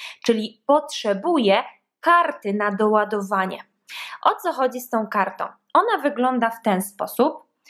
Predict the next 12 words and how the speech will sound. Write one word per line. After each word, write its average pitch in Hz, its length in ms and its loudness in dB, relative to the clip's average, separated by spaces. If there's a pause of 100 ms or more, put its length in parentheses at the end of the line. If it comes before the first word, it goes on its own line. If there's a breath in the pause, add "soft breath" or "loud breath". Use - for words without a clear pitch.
(260 loud breath)
Taki 302 260 -2
system 247 420 -4
na 196 120 0
przykład 247 440 0
funkcjonuje 208 800 4
w 190 80 -12
Madrycie, 202 600 2 (320 loud breath)
czyli 202 380 2
kupujemy 269 600 4
taką 196 340 -2
plastikową 254 1040 0
kartę 190 400 -4